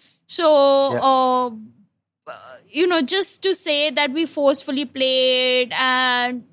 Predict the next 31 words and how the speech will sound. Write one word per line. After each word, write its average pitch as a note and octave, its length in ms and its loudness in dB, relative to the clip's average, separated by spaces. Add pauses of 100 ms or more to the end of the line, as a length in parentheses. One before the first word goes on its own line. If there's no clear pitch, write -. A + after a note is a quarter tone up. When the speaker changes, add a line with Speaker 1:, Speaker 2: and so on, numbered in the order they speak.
Speaker 1:
just F4+ 220 -6
from D4+ 200 0
the F4+ 60 -2
beginning, C#4 600 -4
it C#4+ 120 -4
was C#4+ 200 -4
like C4+ 180 -4
India C4 360 -2
didn't B3+ 260 -6
really A#3+ 260 -4
turn B3 300 -6
up A#3+ 160 -8
at C4+ 160 -4
all C#4 180 0
because E4+ 320 -8
they D4 100 -4
weren't B3 280 -2
in B3 80 -6
the C4 80 -2
mood A#3 260 -6
to A#3 80 -14
play. G3 300 -12 (400)
And C#4+ 280 -2
from D4 360 -2
a F#4+ 60 -4
captain, C#4 880 -2
you C#4 100 -6
know, F4+ 140 -8
now C4+ 380 0
she's C#4 500 -8
the - 160 -20